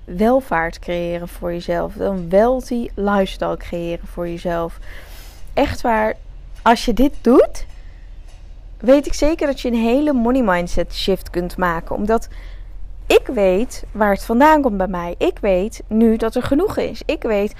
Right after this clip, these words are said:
overal waar ik om me heen kijk, is geld. Oké, wat kan ik doen om geld te creëren? Het is een hele andere money mindset dan natuurlijk een aantal jaar geleden. En ik weet zeker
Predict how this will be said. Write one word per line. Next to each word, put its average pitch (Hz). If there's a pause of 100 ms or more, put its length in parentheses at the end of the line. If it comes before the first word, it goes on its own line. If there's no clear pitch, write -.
(280)
overal 302
waar 247
ik -
om 233
me 220
heen 202
kijk, 190
is 226
geld. 233 (460)
Oké, 214
wat 240
kan 254
ik 214
doen 202
om 233
geld 214
te -
creëren? 240
Het 196
is -
een 240
hele 370
andere 247
money 240
mindset 190 (420)
dan 254 (100)
natuurlijk 233
een 220
aantal 208
jaar 202
geleden. 247
En 202
ik 233
weet 240
zeker 208